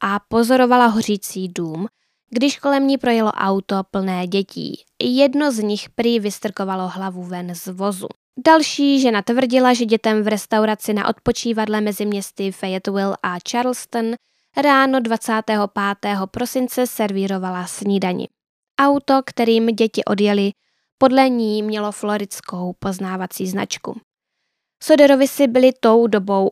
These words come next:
už naprosto jistí tím, že jejich děti při požáru nezahynuly. Domnívali se, že je někdo unesl. Najali si soukromého detektiva a ten přišel na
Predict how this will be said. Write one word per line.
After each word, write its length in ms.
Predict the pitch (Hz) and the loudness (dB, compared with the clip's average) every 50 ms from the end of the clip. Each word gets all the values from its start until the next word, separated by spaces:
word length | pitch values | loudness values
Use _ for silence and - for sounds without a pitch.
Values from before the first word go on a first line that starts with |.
| - - | 2 2
už 320 | 214 220 220 214 - - 208 | 4 4 4 2 0 -4 -4
naprosto 640 | 208 202 196 190 - 220 226 226 - - - 240 | -2 -2 -2 0 0 0 0 0 -2 -2 2 4
jistí 480 | 233 226 214 202 - - - 226 220 208 | 4 4 2 0 -6 -10 -6 -6 -6 -6
tím, 440 | - - 190 190 180 175 185 202 220 - _ _ _ - - | -6 -4 -4 -2 -2 -2 -4 -6 -8 -12 _ _ _ -6 -4
že 180 | 226 202 220 | -2 0 2
jejich 420 | 226 220 220 220 226 226 240 240 226 | 2 2 4 4 4 4 4 4 2
děti 280 | 214 226 208 - 202 | 0 0 0 -2 -4
při 160 | 196 - 208 | -4 -4 -8
požáru 580 | - - 196 190 190 185 180 180 180 180 180 190 190 _ _ - | -8 -6 -6 -6 -4 -6 -6 -6 -6 -8 -10 -12 -14 _ _ -8
nezahynuly. 800 | - 190 190 196 208 202 226 220 220 208 196 190 180 175 - - - _ _ _ _ - | -6 -4 -2 -2 0 0 0 0 0 0 0 0 -2 -4 -6 -8 -12 _ _ _ _ -6
Domnívali 600 | 233 233 269 269 277 269 269 262 262 247 247 247 | 0 4 4 6 6 6 6 6 8 8 8 6
se, 300 | 240 - - - 226 220 | 4 2 0 2 2 2
že 120 | 214 214 214 | 2 2 0
je 60 | 208 | 0
někdo 280 | 208 202 196 185 185 - - - | 0 -2 -4 -6 -8 -8 -6 -6
unesl. 440 | 202 196 202 202 - - - - - - _ _ _ _ - | -4 -4 -4 -4 -6 -6 -6 -6 -6 -8 _ _ _ _ -4
Najali 360 | 226 226 240 247 269 285 302 | 0 2 4 6 6 4 4
si 140 | - 339 311 | 0 -2 0
soukromého 560 | - 269 247 - 262 247 254 247 247 240 240 | 2 2 2 2 2 2 2 2 2 2 0
detektiva 520 | 214 214 196 - 202 - - - 180 190 | 0 0 0 -2 -4 -4 -4 -6 -6 -4
a 140 | 190 - 214 | -2 -2 -2
ten 220 | - - 247 247 240 | 0 0 -2 -2 -2
přišel 400 | - 302 240 - 262 247 240 220 | 0 -2 0 2 2 2 2 2
na 140 | 208 196 | 0 -2